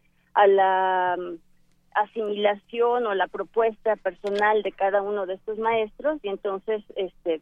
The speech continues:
pues, por eso va a haber durante las dos semanas que dura el festival, eh, talleres intensivos con cada uno de estos maestros. Eh,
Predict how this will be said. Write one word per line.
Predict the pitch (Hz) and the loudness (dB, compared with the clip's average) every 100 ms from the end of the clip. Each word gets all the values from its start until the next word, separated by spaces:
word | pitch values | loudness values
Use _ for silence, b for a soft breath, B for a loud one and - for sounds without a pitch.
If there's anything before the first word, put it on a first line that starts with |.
| _ | _
pues, | 165 160 - | -12 -10 -6
por | 160 | -6
eso | 175 185 | -6 -2
va | 180 | 0
a | |
haber | 170 175 180 - _ _ | 2 0 -2 -8 _ _
durante | 196 180 180 180 | -2 -2 0 0
las | 170 175 | 0 0
dos | 220 | -2
semanas | 214 220 208 208 196 | -2 -4 -2 -4 -4
que | 180 | -4
dura | 196 202 | -2 -2
el | 208 | -2
festival, | 214 - 226 214 226 254 _ _ _ _ | -4 -8 0 4 4 0 _ _ _ _
eh, | - 190 190 185 _ _ | -2 0 0 -2 _ _
talleres | 202 196 214 220 220 | 0 2 2 2 -2
intensivos | 208 190 190 233 214 202 | -4 -4 -6 -8 -8 -6
con | 196 | -8
cada | - 202 202 | -2 0 0
uno | 202 208 | -2 -4
de | 202 | -6
estos | 202 214 | -6 -6
maestros. | 214 220 220 220 262 330 - _ _ _ _ - | -4 -2 -4 -4 -6 -6 -6 _ _ _ _ 0
Eh, | 202 196 - | 2 2 0